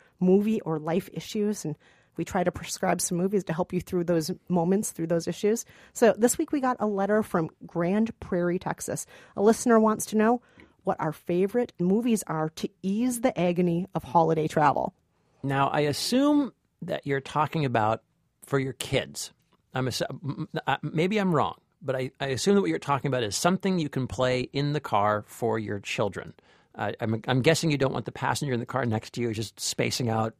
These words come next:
Speaker 2: watching his iPad while you're just stuck there driving, talking to nobody.
Speaker 1: Or you yourself while you're driving. "Let me just watch a movie while I'm driving." <laughs>
Speaker 2: Right.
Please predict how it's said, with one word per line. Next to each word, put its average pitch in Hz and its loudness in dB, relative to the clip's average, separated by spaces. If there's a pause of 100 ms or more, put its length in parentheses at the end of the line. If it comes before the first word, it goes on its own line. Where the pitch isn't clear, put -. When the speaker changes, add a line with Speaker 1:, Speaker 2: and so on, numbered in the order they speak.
(140)
Speaker 2:
watching 113 -2
his 107 -4
iPad 104 -2 (220)
while 107 -2
you're 104 -6
just 101 -16
stuck - -4
there 98 -6
driving, 92 -8 (260)
talking 110 -8
to 107 -10
nobody. 101 -10 (120)
Speaker 1:
Or 302 4
you 233 -2
yourself 202 0
while 180 -2
you're 175 0
driving. 170 4
"Let 220 2
me 392 8
just 403 4
watch 302 2
a 269 4
movie 220 6
while 190 2
I'm 180 -2
driving." 190 4
<laughs> - 4 (2000)
Speaker 2:
Right. 185 0